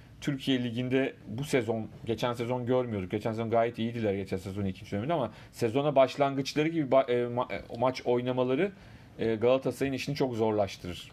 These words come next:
bu tip rakibe karşı. Yoksa kağıt üzerinde Galatasaray'ın, e, oyuncu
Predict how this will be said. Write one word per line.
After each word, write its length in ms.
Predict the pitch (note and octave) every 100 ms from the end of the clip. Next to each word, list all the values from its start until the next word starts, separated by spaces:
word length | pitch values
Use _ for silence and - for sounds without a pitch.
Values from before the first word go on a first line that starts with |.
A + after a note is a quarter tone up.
| -
bu 80 | A2
tip 180 | -
rakibe 360 | G#2+ G#2 G2 G2+
karşı. 300 | G2 F#2 -
Yoksa 360 | C3+ - C3+ A#2+ - - - - -
kağıt 300 | B2+ C3 C3
üzerinde 460 | A#2 C3 B2+ A#2+
Galatasaray'ın, 720 | A#2 B2 A#2+ B2 B2 A#2+ A#2+ C3 - - G2
e, 240 | G#2 G#2+
oyuncu 520 | G#2 A2 A2+ A#2 C3